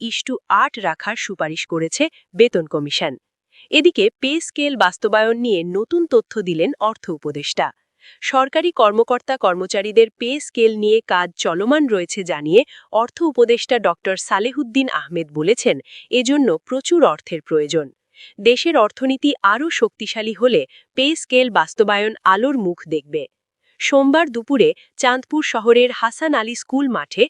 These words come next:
গণভোটের অংশ হিসেবে হ্যাঁ ভোটের প্রচারণা মেলার উদ্বোধন শেষে সাংবাদিকদের প্রশ্নের জবাবে তিনি এ কথা বলেন। ডক্টর সালিহুদ্দিন আহমেদ বলেন, বিগত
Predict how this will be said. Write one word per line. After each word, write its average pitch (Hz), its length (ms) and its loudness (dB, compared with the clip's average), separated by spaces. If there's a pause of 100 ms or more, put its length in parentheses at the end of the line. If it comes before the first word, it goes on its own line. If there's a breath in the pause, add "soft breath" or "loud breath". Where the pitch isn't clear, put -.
(280 loud breath)
গণভোটের 240 720 2
অংশ 160 300 -8
হিসেবে 208 420 4 (340 soft breath)
হ্যাঁ 277 280 2
ভোটের 233 380 2
প্রচারণা 196 540 -2
মেলার 170 400 -2
উদ্বোধন 185 500 -4
শেষে 220 380 -4 (320 loud breath)
সাংবাদিকদের 247 640 0
প্রশ্নের 226 440 -2
জবাবে 151 440 -2
তিনি 190 300 -6
এ 160 160 -4
কথা 156 260 -8
বলেন। 147 320 -4 (540 soft breath)
ডক্টর 240 340 2
সালিহুদ্দিন 294 640 0
আহমেদ 190 360 -2
বলেন, 180 300 0 (340 loud breath)
বিগত 254 340 2